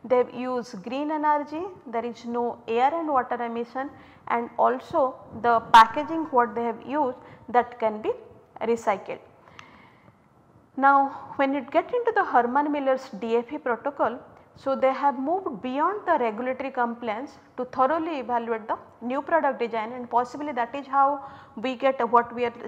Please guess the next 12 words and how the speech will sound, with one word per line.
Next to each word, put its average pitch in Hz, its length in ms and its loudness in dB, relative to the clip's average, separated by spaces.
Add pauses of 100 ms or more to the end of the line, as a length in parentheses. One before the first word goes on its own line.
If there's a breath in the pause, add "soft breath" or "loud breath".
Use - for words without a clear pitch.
checking 294 280 -4
in 302 80 -4
the 254 100 -2
previous 247 520 -4
slide, 226 260 -4
how 240 240 2
they 233 140 -2
have 233 240 0 (380 loud breath)
made 269 260 -2
a 262 160 -2
environmental 233 640 -4
friendly 214 480 -8